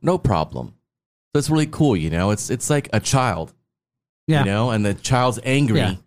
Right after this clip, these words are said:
Speaker 2: You put a kid in the room and say, "Don't touch that." And you're gonna sit there
Speaker 1: Right.
Speaker 2: and watch him. You go,
Speaker 1: So now we
Speaker 2: "You
Speaker 1: gotta
Speaker 2: know
Speaker 1: go through the
Speaker 2: exactly
Speaker 1: whole
Speaker 2: what's
Speaker 1: thing of,
Speaker 2: gonna
Speaker 1: like, "This is
Speaker 2: happen."
Speaker 1: why you shouldn't touch it. This is why you didn't
Speaker 2: Yeah.
Speaker 1: do that." We gotta start there. Okay,
Speaker 2: Yeah.
Speaker 1: cool. No problem.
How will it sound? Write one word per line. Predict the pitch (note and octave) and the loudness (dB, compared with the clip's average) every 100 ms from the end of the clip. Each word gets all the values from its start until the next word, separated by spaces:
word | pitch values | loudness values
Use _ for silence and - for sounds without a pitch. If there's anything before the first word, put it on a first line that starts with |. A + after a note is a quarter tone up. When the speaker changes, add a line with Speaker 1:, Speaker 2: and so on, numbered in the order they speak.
| _ | _
Speaker 2:
You | C#3 | 0
put | B2+ D#3+ | 2 2
a | C#3+ | 2
kid | D#3+ | 2
in | C#3+ | 2
the | C#3 | 4
room | C3+ C3+ | 4 4
and | C3 | 2
say, | A2+ B2 | 2 2
"Don't | B2+ A#2 | 2 2
touch | C3 - | 0 0
that." | A#2 G#2+ - | 0 0 0
And | B2 | -2
you're | B2 | 0
gonna | A#2+ A#2+ | 0 0
sit | C3 A#2+ | 0 2
there | B2+ | 2
Speaker 1:
Right. | A2+ | 2
Speaker 2:
and | |
watch | A#2 A2+ | 2 0
him. | B2 A#2 | 0 -2
You | A2 | 0
go, | A2 A2 G#2+ | 0 0 2
Speaker 1:
So | G#2+ | 2
now | A#2+ | 4
we | A2+ | 4
Speaker 2:
"You | A2+ | 2
Speaker 1:
gotta | A2 | 2
Speaker 2:
know | A2 | 2
Speaker 1:
go | |
through | A2 | 2
the | A2 | 2
Speaker 2:
exactly | G2 | 2
Speaker 1:
whole | G#2+ | 0
Speaker 2:
what's | F#2 | 2
Speaker 1:
thing | G2 G#2 | 0 2
of, | G2 | 2
Speaker 2:
gonna | F#2 | 2
Speaker 1:
like, | F#2 F2+ | 0 0
"This | |
is | F#2+ | 0
Speaker 2:
happen." | F2+ | 0
Speaker 1:
why | F2+ | 0
you | F#2 | 0
shouldn't | F2+ F#2+ F#2 | -2 -2 0
touch | F2+ F2 F#2+ | 0 0 -2
it. | |
This | E2 | -4
is | E2+ | -2
why | F2 | 0
you | F2+ | 0
didn't | F#2 | 0
Speaker 2:
Yeah. | F2 | 0
Speaker 1:
do | |
that." | F2 F2 G#2+ | -2 -2 0
We | |
gotta | G#2 F2 | -2 0
start | - - | -2 -4
there. | F#2+ F2+ E2+ C#2+ - | -4 -2 -2 -2 -4
Okay, | A2 | -2
Speaker 2:
Yeah. | - | 0
Speaker 1:
cool. | C#3 F#2 - | 0 -2 -4
No | F#2+ | -2
problem. | A#2+ E2 C#2 | 0 -2 -4